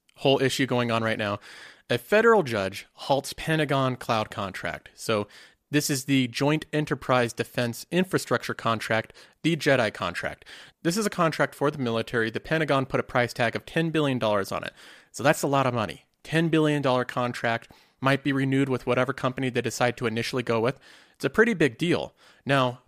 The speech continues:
both Microsoft and Amazon, of course, we have Azure and A W S. They both have infrastructure to be able to accomplish this. Both of them, I believe, are capable of fulfilling this contract. Microsoft is a great business. They have lots of smart people. They would work really well with the Pentagon.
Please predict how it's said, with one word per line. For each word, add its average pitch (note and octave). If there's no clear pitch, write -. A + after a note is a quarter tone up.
both F3
Microsoft C3
and B2
Amazon, A2
of -
course, A2+
we C3+
have B2
Azure C#3
and B2
A C3
W B2
S. C3+
They A2+
both B2
have B2+
infrastructure B2+
to A2+
be A#2
able G#2+
to G#2+
accomplish C3+
this. -
Both G3+
of A3
them, F#3+
I D#3+
believe, C3
are A2
capable A#2+
of A#2+
fulfilling A#2
this G#2
contract. -
Microsoft C3+
is B2
a B2+
great B2+
business. A#2
They A2+
have A2+
lots A#2
of -
smart A#2+
people. A2+
They A#2
would A#2
work A#2+
really A#2+
well G#2+
with A2
the -
Pentagon. G#2+